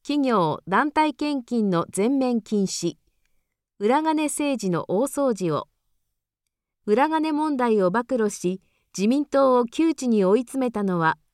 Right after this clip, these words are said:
日本共産党と新聞赤旗です。企業、団体献金の禁止と、政党助成金の廃止を主張し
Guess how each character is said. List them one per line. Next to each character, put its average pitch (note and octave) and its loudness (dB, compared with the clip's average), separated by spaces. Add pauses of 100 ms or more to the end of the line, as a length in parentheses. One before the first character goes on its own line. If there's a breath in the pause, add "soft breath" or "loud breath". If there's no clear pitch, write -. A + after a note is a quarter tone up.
日 G3+ 2
本 C#4+ -2
共 G#3+ 0
産 A3+ -2
党 G3 0
と F3+ -2
新 C4+ -4
聞 B3+ -2
赤 F3+ 0
旗 A#3 -4
で F#3 -4
す。 - -20 (1120)
企 C#4 -2
業、 G3+ 2
団 A#3 -2
体 D4+ -2
献 D4 -4
金 A#3 -2
の F#3 -2
禁 G#3+ -2
止 - -8
と、 G3 0 (540)
政 C#4 -2
党 D#4 0
助 C4+ 0
成 C#4+ -2
金 C4 -4
の A#3+ -2
廃 A3+ -2
止 C4 -4
を B3 2
主 - -8
張 A3 -2
し F#3+ -6